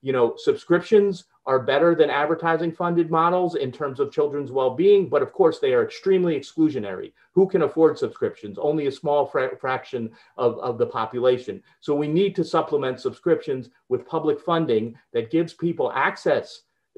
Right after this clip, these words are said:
gives children access to the media that they need in order to be twenty-first century digital citizens without exploiting them, uh, as the current business model does.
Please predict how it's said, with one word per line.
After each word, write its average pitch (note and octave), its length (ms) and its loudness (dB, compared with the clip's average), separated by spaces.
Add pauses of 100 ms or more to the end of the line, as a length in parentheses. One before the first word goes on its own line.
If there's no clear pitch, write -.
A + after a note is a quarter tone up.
(120)
gives D3+ 240 -2
children D3 340 0
access F3+ 420 0
to E3+ 120 -10
the C#3+ 80 -2
media B2+ 340 0
that A#2+ 160 0
they A#2+ 120 -2
need A#2 380 -4 (280)
in B2 100 -4
order B2+ 260 0
to A#2 100 -10
be A#2 140 -10
twenty-first A#2 540 -6
century A#2 360 -8
digital A2 380 -4
citizens G#2+ 680 -4 (220)
without C#3+ 480 0
exploiting C#3+ 600 2
them, G2 300 -8 (260)
uh, A2+ 260 -2
as A#2+ 180 -4
the A2+ 100 -6
current A2 340 -4
business G2+ 340 -8
model F#2+ 260 -8
does. F#2 340 -16